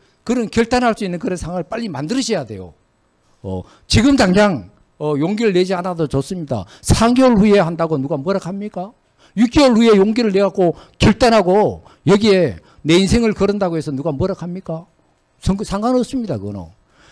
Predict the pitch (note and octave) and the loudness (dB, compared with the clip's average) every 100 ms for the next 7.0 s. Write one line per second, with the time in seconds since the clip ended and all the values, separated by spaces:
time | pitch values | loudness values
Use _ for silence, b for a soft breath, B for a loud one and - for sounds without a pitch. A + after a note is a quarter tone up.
0 | b b F#3 F3 - B3 A3 - C#4 D#4 | b b -2 0 0 0 0 0 0 4
1 | D4 G#3 F3 F3 E2 D2 _ _ _ b | 4 2 0 0 -4 -16 _ _ _ b
2 | b b A#3+ C4+ C#4 - B3 G3 - D#2+ | b b 2 4 2 4 2 2 -2 -12
3 | _ - A#3+ C4+ C4 A#3+ G#3+ G#3+ F3+ A2+ | _ 0 2 2 2 4 2 4 2 0
4 | - _ G#3+ A#3 G#3 E3+ A3+ A3+ G#3 F3+ | -6 _ 2 2 2 0 0 2 2 2
5 | A#2 F#2+ - F3 F#3 G#3 A3+ G#3 G3+ G#3+ | -2 -8 0 0 2 0 0 2 2 4
6 | B3+ A#3+ G3 F#3 G3 B3 G3 F#3+ A2 | 2 0 2 0 0 0 0 0 -6